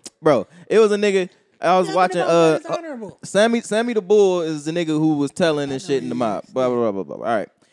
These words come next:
Speaker 1: He was telling a story on his podcast. They s-,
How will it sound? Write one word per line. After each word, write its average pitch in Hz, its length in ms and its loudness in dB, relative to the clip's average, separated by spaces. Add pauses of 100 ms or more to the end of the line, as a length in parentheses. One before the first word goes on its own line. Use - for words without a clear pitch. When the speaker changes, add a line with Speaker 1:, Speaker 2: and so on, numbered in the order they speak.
(200)
Speaker 1:
He 156 120 -4
was 180 120 0
telling 196 260 -2
a 156 60 -8
story 185 300 0
on 151 80 -2
his 135 80 -8
podcast. 135 680 -4 (200)
They 131 140 -8
s-, - 200 -18